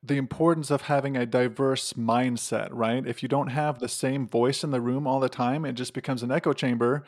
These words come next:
If you don't have that, then you have, like, you can unlock innovation because people are thinking differently. They're thinking outside the box. They're thinking not the same way as everyone else.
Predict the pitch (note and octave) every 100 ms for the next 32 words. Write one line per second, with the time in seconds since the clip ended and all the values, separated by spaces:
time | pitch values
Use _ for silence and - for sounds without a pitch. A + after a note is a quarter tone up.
0 | - - _ C#3 A#2 C#3+ D3+ F3 D3+ F#3
1 | G#3 B2 A#2+ B2+ - C#3 C#3 B2 D3+ D#3
2 | D3 - _ _ _ _ - C3 D3+ D3
3 | D#3 C#3+ - D3 C#3+ B2+ C3 C#3 - C3+
4 | B2+ A#2+ A#2+ - A#2+ A#2+ C3 B2 C#3+ C3+
5 | B2 B2 D3 - C3+ A2 C3+ A#2+ A2+ A#2
6 | A2 A2+ A#2 - C#3 - C3 B2+ A#2+ C3+
7 | A#2 A2+ A#2 G#2+ A2 - B2 A#2 C#3 -
8 | B2+ A#2+ A#2 C3+ D#3+ B2+ - C#3 C3 B2+
9 | C3+ C3 - - C3 C3+ C3+ B2+ B2 C3
10 | B2 A#2+ -